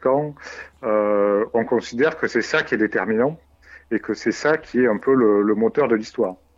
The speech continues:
Mais, euh, je suis d'accord pour dire que c'est intéressant d'analyser le, le, ce qu'on appelle l'État profond, toutes les polices parallèles, et cetera, toutes les barbouzeries qui peuvent exister en Italie, en France aussi, il y a toute une histoire de ça.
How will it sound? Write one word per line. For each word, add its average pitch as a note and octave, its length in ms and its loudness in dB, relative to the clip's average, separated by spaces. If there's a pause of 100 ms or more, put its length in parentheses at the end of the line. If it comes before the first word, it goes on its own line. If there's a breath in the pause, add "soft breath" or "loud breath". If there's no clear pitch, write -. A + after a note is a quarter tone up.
(440 loud breath)
Mais, A2 160 -2
euh, G#2 600 2
je G2 100 -6
suis - 120 -10
d'accord D#3 320 0
pour A2+ 200 2
dire C3+ 200 0
que - 80 -2
c'est - 160 0
intéressant G#2+ 520 0
d'analyser A2 640 2
le, G#2 200 -4
le, G2+ 260 -8 (800 loud breath)
ce - 80 -20
qu'on B2+ 160 -2
appelle A#2 300 2
l'État A#2+ 260 2
profond, C#3 500 0
toutes B2+ 220 -4
les A2 80 0
polices A2 340 -2
parallèles, A#2 680 2
et - 40 -4
cetera, A#2+ 600 -2
toutes G#2 140 -10
les A2 80 2
barbouzeries A2+ 840 -2
qui - 100 -16
peuvent G2+ 180 -2
exister A2 640 0
en G#2+ 120 -2
Italie, A2+ 380 0
en A2 100 2
France A#2 320 -2
aussi, - 220 -8
il A2 40 -2
y G#2 40 2
a - 20 -4
toute - 240 -14
une G#2+ 100 -8
histoire G2 260 -4
de G#2 80 -2
ça. D#3+ 280 -2